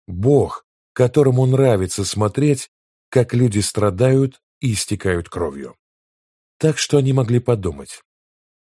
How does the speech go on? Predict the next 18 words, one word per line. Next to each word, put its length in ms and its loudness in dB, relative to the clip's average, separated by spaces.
если 440 0
эти 180 -2
боги 440 -2
нуждаются 680 2
в 40 0
ежедневной 680 0
дозе 260 0
кровушки, 680 -4
почему 400 0
бы 140 2
не 120 2
принять 440 0
превентивные 680 -2
меры? 340 -8
Лучше 420 0
он, 200 4
чем 180 -8
я. 220 -14